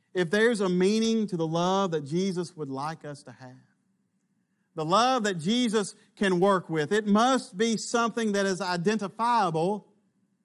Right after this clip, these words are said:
in imitation. When you, when you come down to verses eighteen and nineteen of John chapter twenty-one, Jesus is still talking to Peter. Jesus tells Peter how he's going to die.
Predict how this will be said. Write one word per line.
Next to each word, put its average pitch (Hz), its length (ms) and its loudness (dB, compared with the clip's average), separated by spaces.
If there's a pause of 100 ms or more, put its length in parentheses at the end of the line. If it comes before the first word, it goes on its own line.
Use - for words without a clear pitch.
(500)
in 214 220 0
imitation. 196 760 0 (1500)
When 226 180 2
you, 240 120 2 (100)
when 247 120 2
you 233 80 2
come 262 220 2
down 254 200 2
to 208 40 -4
verses 214 480 0
eighteen 214 540 -2
and 175 160 -2
nineteen 175 460 -2
of 147 80 -8
John 180 260 -4
chapter 170 320 -8
twenty-one, 165 480 -4 (240)
Jesus 233 400 4
is 202 180 -2
still 226 240 4
talking 208 460 0
to 165 40 -6
Peter. 190 340 -6 (1500)
Jesus 233 340 0
tells 254 320 0
Peter 226 320 2
how 208 320 4
he's 202 220 0
going 202 300 2
to 180 100 -2
die. 165 380 0